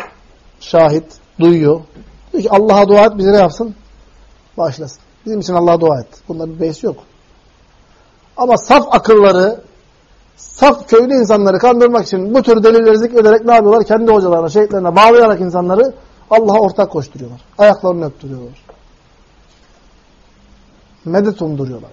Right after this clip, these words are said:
"Yetiş Efendi Hazretleri, Himmet Efendi Hazretleri." diyerek dua ettiriyorlar insanlara. Fekale Ömer,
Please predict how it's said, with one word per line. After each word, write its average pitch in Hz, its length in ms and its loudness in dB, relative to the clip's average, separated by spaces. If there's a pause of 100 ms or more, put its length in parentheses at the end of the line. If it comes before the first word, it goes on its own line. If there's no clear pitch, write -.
"Yetiş 190 280 -6
Efendi 185 340 -6
Hazretleri, 156 500 -8
Himmet 233 380 -2
Efendi 180 320 -6
Hazretleri." 160 440 -6
diyerek 196 320 0
dua 190 180 2
ettiriyorlar 135 380 -10
insanlara. 117 400 -20 (3750)
Fekale 254 460 4
Ömer, 240 200 4